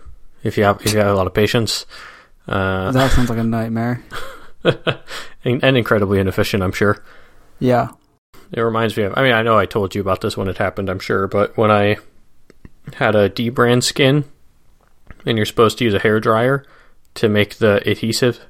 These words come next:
Speaker 1: stick properly.
Speaker 2: Oh, no.
Speaker 1: And I didn't have one 'cause I was in my Airbnb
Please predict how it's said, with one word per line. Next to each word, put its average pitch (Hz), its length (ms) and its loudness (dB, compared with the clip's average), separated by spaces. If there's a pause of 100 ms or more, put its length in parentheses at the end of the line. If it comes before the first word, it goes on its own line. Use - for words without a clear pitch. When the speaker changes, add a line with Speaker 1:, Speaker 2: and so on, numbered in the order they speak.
Speaker 1:
stick - 420 -2
properly. 165 520 0 (480)
Speaker 2:
Oh, 147 160 6
no. 135 400 2 (420)
Speaker 1:
And 104 640 0 (100)
I 113 160 -2
didn't 110 200 -2
have 123 260 0
one 101 200 -2
'cause 107 160 -6
I 104 80 2
was 104 140 0
in 113 80 -4
my 104 120 -2
Airbnb 107 540 -2